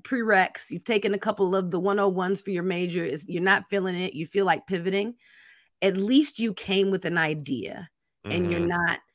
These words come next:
Speaker 1: spending six to seven years there after that pivot, you know, instead you're doing five because you decided to pivot. I, I think absolutely you need to have some sort of idea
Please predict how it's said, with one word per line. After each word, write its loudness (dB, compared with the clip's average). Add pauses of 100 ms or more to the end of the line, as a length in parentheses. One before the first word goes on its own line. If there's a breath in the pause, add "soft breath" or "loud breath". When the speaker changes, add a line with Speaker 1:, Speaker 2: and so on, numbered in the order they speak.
(140)
Speaker 1:
spending 0 (260)
six -2
to -2
seven 4
years 4
there -2 (400)
after 6
that -2
pivot, 0 (260)
you 2
know, 0
instead 4
you're 2
doing 4
five 6 (100)
because -2
you -4
decided -6
to -10
pivot. -10 (440 loud breath)
I, 10
I 10
think 4
absolutely 6
you -2
need -2
to -4
have 2 (440)
some 2
sort 2
of 2
idea 0